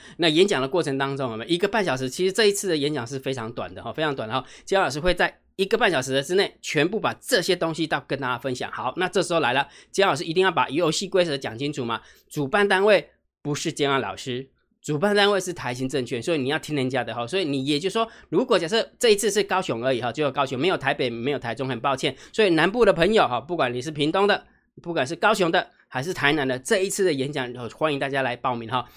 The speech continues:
所以一定要按照人家的，呃，方式去报名，所以一定要打电话。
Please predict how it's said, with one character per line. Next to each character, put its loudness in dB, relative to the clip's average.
所 2
以 4
一 -2
定 2
要 4
按 4
照 2
人 0
家 -2
的， -2
呃， -4
方 -4
式 -4
去 -8
报 0
名， -6
所 0
以 -8
一 -2
定 0
要 0
打 -6
电 -4
话。 -8